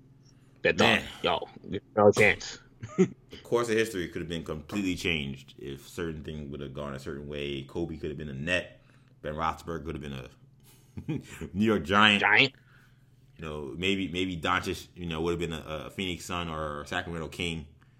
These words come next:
Speaker 2: Uh, it's just weird when you think about these alternate realities and how that would have changed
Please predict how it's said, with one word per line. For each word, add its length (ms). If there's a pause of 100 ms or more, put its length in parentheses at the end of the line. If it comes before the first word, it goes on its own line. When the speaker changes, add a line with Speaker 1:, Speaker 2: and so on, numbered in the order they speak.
(680)
Speaker 2:
Uh, 120
it's 180
just 120
weird 240
when 80
you 60
think 120
about 160
these 120
alternate 320
realities 560
and 80
how 80
that 100
would 100
have 100
changed 500